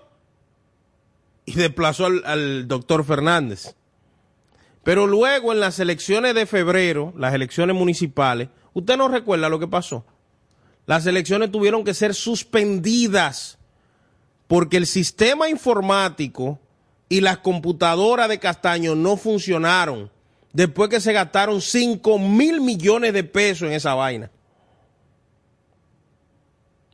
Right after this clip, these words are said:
Todo un show, toda una irresponsabilidad que debió llevar a la cárcel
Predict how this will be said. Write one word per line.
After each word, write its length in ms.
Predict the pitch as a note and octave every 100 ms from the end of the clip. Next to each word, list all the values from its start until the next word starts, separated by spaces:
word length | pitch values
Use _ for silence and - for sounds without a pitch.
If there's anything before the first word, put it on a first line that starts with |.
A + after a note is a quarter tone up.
| _ _ _ _ _
Todo 380 | - C4 D4 C4+
un 240 | C4 B3+ -
show, 580 | A3+ A#3+ A#3 E3 A2 - _ _ _ _ _ _ _
toda 300 | - C4+ D4
una 160 | C4+ B3
irresponsabilidad 1120 | G#3+ A3 G#3 G#3 G3 G#3+ F#3 F3+ E3 F3+ F#3
que 140 | - D#3+
debió 260 | D3+ F3+
llevar 360 | G#3 G3 F3+ G3
a 60 |
la 140 | F3+ D3
cárcel 540 | E3 E3+ D#3 D3 C3+